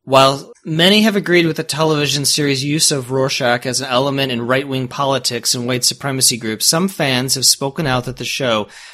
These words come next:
does not respect Rorschach as a hero and have called the series a near utopia of today's woke left, among other comments. Okay, well, who said that? A, a thirteen-year-old <laughs> on, uh, four chan?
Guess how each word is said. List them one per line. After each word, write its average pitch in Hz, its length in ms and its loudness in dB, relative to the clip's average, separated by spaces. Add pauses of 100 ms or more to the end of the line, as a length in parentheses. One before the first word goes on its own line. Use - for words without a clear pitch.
(120)
does 120 160 -4
not 165 260 4
respect 147 400 0
Rorschach 123 680 -4
as 120 140 -2
a 113 60 -6
hero 127 440 2
and 120 200 -6
have 120 160 -6
called 165 240 2
the 180 60 0
series 135 520 2
a 131 140 -2
near 139 220 0
utopia 147 720 0
of 123 280 0
today's 135 480 0
woke 123 360 -4
left, 113 360 0 (200)
among 127 320 0
other 120 240 -4
comments. 107 640 -8 (100)
Okay, 131 340 -10
well, 120 220 -4
who 170 140 -4
said 156 240 0
that? 117 180 4
A, 101 140 -8 (180)
a 123 100 -12
thirteen-year-old 135 960 2
<laughs> - 40 -12
on, 117 300 2
uh, 107 360 0
four 131 260 -2
chan? 147 400 -4